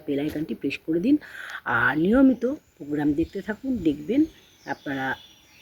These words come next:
প্রত্যেকটা অনুষ্ঠান দেখলে আপনাদের ভালো লাগবে এবং আপনারা নিজেরাই নিজেদের হাত দেখতে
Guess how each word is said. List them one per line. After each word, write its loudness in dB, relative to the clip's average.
প্রত্যেকটা -4
অনুষ্ঠান 2
দেখলে -2
আপনাদের -8
ভালো -6
লাগবে -4
এবং 2
আপনারা -6
নিজেরাই 2
নিজেদের -6
হাত -18
দেখতে -8